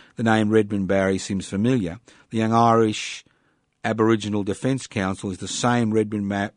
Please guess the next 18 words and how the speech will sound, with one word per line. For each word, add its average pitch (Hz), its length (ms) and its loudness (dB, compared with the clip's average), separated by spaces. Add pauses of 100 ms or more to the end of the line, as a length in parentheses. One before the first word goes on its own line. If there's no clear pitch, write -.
(140)
Barry 101 480 0 (360)
who, 113 220 4
as 107 80 2
a 110 80 2
judge, 117 460 2 (180)
presided 107 540 0
over 101 120 0
the 98 100 -4
trials 107 480 -2
of 98 60 -6
a 98 60 -2
number 113 360 0
of 101 80 -2
the 101 100 -2
Eureka 101 360 0
miners 98 440 -4
charged 95 500 -6
with 90 140 -12